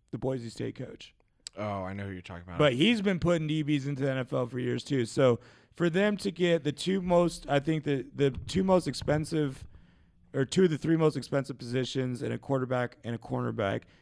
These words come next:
Speaker 1: and to get another big time receiver with Larry Fitzgerald in the fourth round. It was the first pick of the fourth round, which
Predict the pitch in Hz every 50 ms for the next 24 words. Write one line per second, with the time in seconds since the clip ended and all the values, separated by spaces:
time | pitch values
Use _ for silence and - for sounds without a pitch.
0 | _ _ - 139 143 160 165 165 156 156 - 156 151 127 139 151 151 147 139 -
1 | - - - 127 131 131 135 139 143 151 151 147 156 165 156 151 131 110 - -
2 | - 151 151 151 139 139 - 151 147 139 143 139 139 131 123 120 - - - 135
3 | 131 131 127 127 135 131 131 131 - - _ _ _ _ _ _ _ - 127 139
4 | 131 - 120 120 127 131 135 135 123 - 135 113 - - 123 127 131 127 131 -
5 | 147 160 156 127 - - - 151 156 160 160 - - 131 131 131 135 143 160 170
6 | 160 156 147 135 139 120 - - 190 196 185 - - 180 151 151 123 123 - -
7 | 143 135 123 - 135 135 127 120 117 113 117 123 117 - -